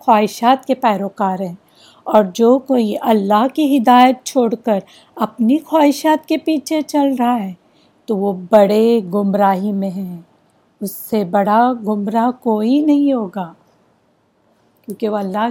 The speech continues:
کی کتاب کو چھوڑ کر اپنی ہی باتوں میں، اپنی ہی خواہشات میں لگا ہوا ہے۔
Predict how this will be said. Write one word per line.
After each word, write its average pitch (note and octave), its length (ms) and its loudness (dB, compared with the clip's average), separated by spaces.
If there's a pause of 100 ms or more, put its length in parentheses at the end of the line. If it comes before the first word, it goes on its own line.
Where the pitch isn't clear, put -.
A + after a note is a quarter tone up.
کی C4 120 -4
کتاب B3+ 440 -6
کو C4+ 100 -2
چھوڑ C4 300 -2
کر C4 220 -6
اپنی A#3 360 -4
ہی C4 200 0
باتوں A3 340 -2
میں، A3 140 -4
اپنی G#3+ 340 -8
ہی A#3+ 60 -6
خواہشات G#3 680 -6
میں G3+ 100 -6
لگا F#3 220 -8
ہوا F3 280 -14
ہے۔ - 120 -20